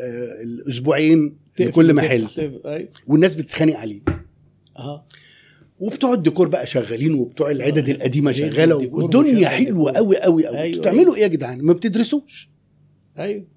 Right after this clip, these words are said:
Speaker 1: ما بتدرسوش خالص. ادرسوا. طيب، عايز تعمل مشروع لازم يكون مؤهل بال-، ب-، ب-، بالتناسب العكسي ما بين التلات عوامل اللي احنا قلنا عليهم.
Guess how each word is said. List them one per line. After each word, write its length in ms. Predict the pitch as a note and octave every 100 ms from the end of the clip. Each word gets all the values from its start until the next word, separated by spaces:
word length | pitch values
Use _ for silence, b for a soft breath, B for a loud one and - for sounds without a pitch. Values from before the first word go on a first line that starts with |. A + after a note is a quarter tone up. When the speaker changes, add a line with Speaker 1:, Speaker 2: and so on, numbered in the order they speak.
| -
Speaker 1:
ما 80 | E3+
بتدرسوش 840 | G#3+ F3+ G3 D#4 D#4 - - - -
خالص. 540 | B3+ C#4 - - - - E3+
ادرسوا. 360 | E3 D#3+ - _ _ _ - b b b b b b _
طيب، 240 | F3+ D#3 - -
عايز 260 | D3 A3+ -
تعمل 240 | G#3+ A3
مشروع 440 | F3 D#3 F3 A#3 -
لازم 260 | D#3 E3+
يكون 240 | D3 E3 E3
مؤهل 600 | B2+ D3+ D3+ F3 C4 - _ _ C3
بال-، 520 | B2+ B2+ B2+ - - C3
ب-، 120 | B2+ C3+
ب-، 220 | B2+ D#3 B2
بالتناسب 580 | B2 C#3+ F#3+ F#3+ D3+
العكسي 520 | C3+ C3+ E3 - F#3+ E3+
ما 120 | D#3
بين 240 | D3+ F3
التلات 500 | C3+ A#2 E3 F3 -
عوامل 320 | A#2 C#3 E3
اللي 120 | C3+ B2+
احنا 140 | C#3+
قلنا 260 | D3 C#3+ A#2+
عليهم. 320 | A#2+ A2